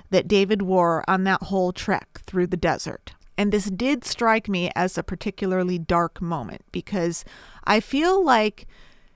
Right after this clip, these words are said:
that's not an unusual thing to see on T V shows, especially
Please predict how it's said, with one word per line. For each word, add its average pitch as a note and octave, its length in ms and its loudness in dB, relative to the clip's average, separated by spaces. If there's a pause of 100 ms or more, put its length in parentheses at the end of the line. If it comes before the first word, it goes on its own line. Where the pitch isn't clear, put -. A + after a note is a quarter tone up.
(220)
that's D#4 280 0
not A4+ 240 0
an C#4+ 80 0
unusual G#3+ 640 2
thing G3 320 -2
to - 120 -10
see G3 300 -2
on F3+ 260 -2
T G#3+ 280 -6
V G3 180 -2
shows, A#3 460 0
especially A#3 760 -2